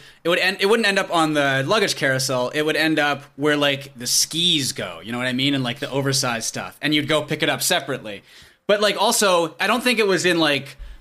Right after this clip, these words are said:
like, a hard shell, like,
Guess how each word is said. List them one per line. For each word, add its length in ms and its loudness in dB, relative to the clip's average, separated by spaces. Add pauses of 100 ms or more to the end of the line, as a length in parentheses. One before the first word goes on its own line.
(260)
like, 140 0
a 100 0
hard 360 0
shell, 600 0 (580)
like, 340 -4